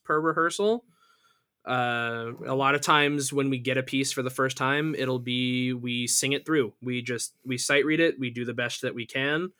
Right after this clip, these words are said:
Um, and we ju-, we kinda see what happens, and then we go back and we hit the trouble spots. And we just kinda, we work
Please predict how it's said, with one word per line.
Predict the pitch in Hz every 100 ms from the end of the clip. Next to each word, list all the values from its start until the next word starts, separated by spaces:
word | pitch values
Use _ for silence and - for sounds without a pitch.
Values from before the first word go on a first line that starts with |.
| _ - - - - _ _ -
Um, | 127 123 120 123 123 127 127 -
and | 135
we | 135
ju-, | 127
we | 127
kinda | 131 127
see | 139
what | 131
happens, | 139 165 170 160
and | 139
then | 139
we |
go | 135 139
back | 143 156
and | 160
we | 156
hit | 180
the | 170
trouble | 208 180
spots. | - 85 - - - - - _ _ - - _ _ _ _ _ _ _ _ _ -
And | 143 131
we | 127
just | 123
kinda, | - 131 131 127
we | 123 127
work | 131 131